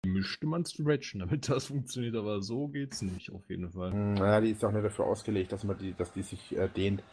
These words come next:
Speaker 2: Und, ähm, du musst es so sehen, das ist ja eigentlich ein weiches Material. Bis zu einem gewissen Punkt dehnt sie sich ja schon.
Speaker 1: Ja,
Speaker 2: Hm.
Speaker 1: ja, nee, ich meine nur, es gibt ja Leute, die haben, es gibt auch diese, äh, diese Stäbchen.
Speaker 2: Hm.
Speaker 1: Diese Metallstäbchen, die da rein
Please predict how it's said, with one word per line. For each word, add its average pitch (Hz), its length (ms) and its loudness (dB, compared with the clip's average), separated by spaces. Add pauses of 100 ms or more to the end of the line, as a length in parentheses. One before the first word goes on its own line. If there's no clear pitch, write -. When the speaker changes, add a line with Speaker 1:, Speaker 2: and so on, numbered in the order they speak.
(280)
Speaker 2:
Und, 101 200 0
ähm, 101 200 6 (400)
du 120 80 4
musst 120 180 4
es 127 120 -2
so 135 120 6
sehen, 120 180 0
das 104 100 -2
ist - 100 -4
ja 110 80 8
eigentlich 107 200 2
ein 104 100 -4
weiches 107 320 0
Material. 98 600 2 (220)
Bis 117 120 -8
zu 113 100 -6
einem 104 60 -6
gewissen 107 380 -2
Punkt 117 320 -2
dehnt 107 220 0
sie - 80 -18
sich 98 180 -6
ja 98 80 2
schon. 104 300 -2 (540)
Speaker 1:
Ja, 95 240 4
Speaker 2:
Hm. 80 120 0
Speaker 1:
ja, 104 120 2
nee, 113 120 2
ich 113 160 -2
meine 107 280 -2
nur, 107 160 -4
es 101 140 -8
gibt 98 180 -10
ja 101 280 0
Leute, 98 380 -2
die 95 280 0
haben, 95 280 -2
es 90 100 -10
gibt 98 160 -14
auch 98 100 -8
diese, 92 420 -4 (140)
äh, 87 220 -4 (300)
diese 92 180 0
Stäbchen. 101 500 -2 (540)
Speaker 2:
Hm. 98 240 0 (120)
Speaker 1:
Diese 98 100 0
Metallstäbchen, 95 880 -2 (140)
die 95 80 -6
da 90 280 -6 (140)
rein 87 240 0